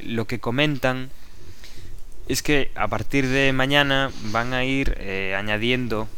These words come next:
a, a los títulos disponibles en la plataforma de Mac, van a ir añadiendo todos los miércoles algún juego, ¿no? Entonces, eh, la idea que, mm, que ellos han, o que ellos intentan hacer es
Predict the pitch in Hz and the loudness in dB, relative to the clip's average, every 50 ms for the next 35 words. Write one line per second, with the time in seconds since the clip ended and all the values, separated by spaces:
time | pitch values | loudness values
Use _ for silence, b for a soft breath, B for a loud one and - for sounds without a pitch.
0 | - - - - 98 98 95 95 95 92 92 92 92 90 92 92 90 90 - - | -8 -8 -8 -6 -4 -2 -2 -2 -2 -2 -4 -4 -4 -6 -6 -6 -6 -6 -6 -4
1 | - 104 101 101 - - - 120 - - 131 131 131 127 127 127 123 120 120 127 | -4 -2 -2 -2 -4 -2 -2 -2 0 0 2 4 4 4 4 2 2 0 -2 -4
2 | 117 - - 131 127 139 135 131 123 113 - - 113 104 107 110 107 - 110 110 | -4 -4 -2 0 0 2 2 2 0 0 0 -2 -4 -2 -2 -2 -2 -2 -4 -8
3 | - - 123 120 120 117 117 113 131 143 143 143 - - B B B B B B | -6 -6 -4 -2 -2 0 0 2 4 2 2 2 -2 -6 B B B B B B
4 | B B B B - 120 117 123 123 123 123 131 131 127 123 123 131 131 127 123 | B B B B -4 -4 -2 -2 -2 0 0 0 0 0 0 0 0 0 -2 -2
5 | 117 - 127 127 127 127 - 135 135 135 139 131 - - 135 139 135 - - - | -2 -2 -2 0 0 -2 -2 -2 0 0 0 0 0 0 -2 0 0 -2 -2 0
6 | - 117 120 120 131 127 117 - - 98 90 92 95 104 131 135 117 - 123 120 | 0 0 0 0 -2 -4 -4 -4 -4 -4 -4 -4 -4 -4 -4 -4 -4 -4 -4 -2
7 | - 135 135 - - - B B B B B B B B B - - - 117 120 | -2 -2 -2 -2 -2 -2 B B B B B B B B B -6 -4 0 0 0
8 | 120 120 120 120 123 123 135 156 156 156 151 - - 151 151 151 151 151 147 147 | 2 2 2 2 2 2 2 2 4 2 2 0 0 0 2 4 4 2 2 2
9 | 147 147 143 143 139 139 139 139 135 - - - - - - 147 143 139 139 139 | 0 0 -2 -2 -2 -2 -2 -2 -4 -4 -6 -8 -6 -4 -2 0 0 0 0 -2
10 | 131 - - 143 139 135 135 139 131 131 131 131 131 127 120 B B B B B | -2 -2 0 0 0 0 0 -2 -2 -2 -2 -2 -2 -4 -4 B B B B B
11 | B - - - - 113 113 - - 127 117 123 117 - 131 123 - 123 120 - | B -4 -4 -4 -6 -6 -6 -4 -4 -4 -4 -4 -4 -4 -4 -4 -6 -6 -4 -4
12 | 117 113 117 - 135 127 123 120 120 - - - | -4 -4 -2 -2 -2 0 0 0 0 0 -2 -4